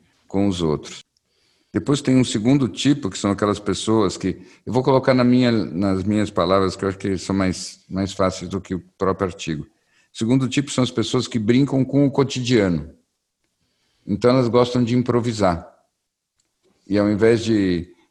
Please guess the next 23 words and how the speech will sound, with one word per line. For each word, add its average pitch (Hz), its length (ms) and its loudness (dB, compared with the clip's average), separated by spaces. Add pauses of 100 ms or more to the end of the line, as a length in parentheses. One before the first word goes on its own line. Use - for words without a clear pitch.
de 92 260 -2
fazer 98 400 0
as 98 140 -2
coisas 92 340 -2
sempre 110 400 0
que 87 240 -4
elas 85 160 -2
deviam 87 220 -4
fazer 87 300 -2
naquela 90 400 0
hora, 92 360 4
elas, 113 380 0 (340)
elas 101 260 0
inventam 110 720 2
e 87 340 0
querem 113 300 2
não 123 220 6
levar 113 320 4
a 110 60 4
vida 107 240 0
tão 107 180 -2
a 104 80 0
sério. 71 400 -4